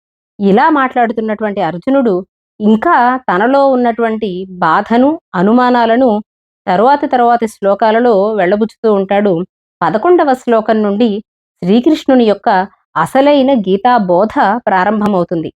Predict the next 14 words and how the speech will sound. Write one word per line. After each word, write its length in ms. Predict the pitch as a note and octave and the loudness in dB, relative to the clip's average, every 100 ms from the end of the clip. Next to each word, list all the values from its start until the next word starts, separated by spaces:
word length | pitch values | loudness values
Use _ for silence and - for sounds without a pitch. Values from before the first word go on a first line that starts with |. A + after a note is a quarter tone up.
| _ _ - | _ _ -4
ఇక్కడ 280 | A3 A#3+ A#3 | -2 0 0
కేవలం 580 | A3 E3+ G3+ C#4 A#3 A#3+ | 0 0 2 0 0 -2
కృష్ణ 320 | F#3 - B3 | -6 -4 -2
పరమాత్మ 500 | B3+ A#3+ G#3+ - B3+ F#3+ | 0 0 -4 -6 -6 -4
అడిగాడంతే, 720 | E3 G3+ C4+ A3+ F3+ G3+ - _ _ _ _ | -2 2 2 0 -2 -4 -6 _ _ _ _
"ఎక్కడి 340 | F3+ - A#3+ C4 | -6 -2 2 2
నుంచి 280 | B3+ B3+ A#3+ | 2 2 0
వచ్చింది 400 | G3+ - G#3 A#3 | 0 -4 -2 0
నీకు 240 | G#3+ G#3+ | 0 0
ఈ 100 | G3+ | 0
హృదయ 340 | F#3+ F3+ A3 | 0 2 2
దౌర్బల్యము?" 800 | A3+ F3+ F#3+ G#3+ G#3+ G#3 G3+ A3 - | 2 2 2 2 2 0 0 -2 -2
అని 360 | G3+ D4+ A#3 A#3 D#3+ | 0 2 0 -2 -4
అడిగాడు. 420 | F3+ A3 F3+ | -2 0 -2